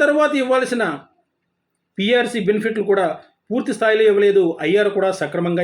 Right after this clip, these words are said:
ఇవ్వలేదు. మాకు పూర్తి స్థాయిలో వర్తింప చేయలేదు. మమ్మల్ని ప్రభుత్వ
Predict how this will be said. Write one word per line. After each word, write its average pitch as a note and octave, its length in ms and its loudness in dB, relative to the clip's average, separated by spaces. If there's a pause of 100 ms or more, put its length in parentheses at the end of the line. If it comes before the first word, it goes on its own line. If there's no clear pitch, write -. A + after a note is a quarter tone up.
(100)
ఇవ్వలేదు. D3 340 -2 (520)
మాకు G3+ 380 -4 (140)
పూర్తి D#4+ 260 -2
స్థాయిలో C4 320 2
వర్తింప A#3+ 340 0 (120)
చేయలేదు. G#3+ 280 4 (120)
మమ్మల్ని G3 380 0 (520)
ప్రభుత్వ D#4+ 340 0